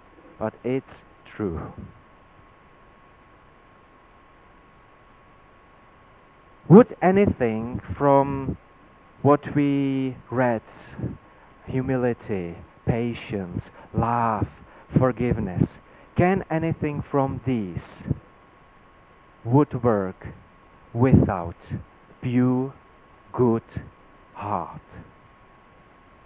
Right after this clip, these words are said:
It's impossible. God renews his creation. The things you see in Jesus, God wants to see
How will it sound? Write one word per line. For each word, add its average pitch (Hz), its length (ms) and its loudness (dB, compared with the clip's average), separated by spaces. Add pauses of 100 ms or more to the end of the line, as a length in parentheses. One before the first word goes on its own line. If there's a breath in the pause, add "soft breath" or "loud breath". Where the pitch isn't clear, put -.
(460)
It's 139 120 -12
impossible. 185 560 -2 (1200 loud breath)
God 196 280 6
renews 190 460 4
his - 220 6
creation. 160 1120 0 (420)
The 160 80 6
things 214 580 4
you 190 140 6
see 208 380 2
in 185 280 2
Jesus, 135 880 0 (540 soft breath)
God 180 320 6 (180)
wants 160 560 6
to 139 480 2 (340)
see 135 440 -2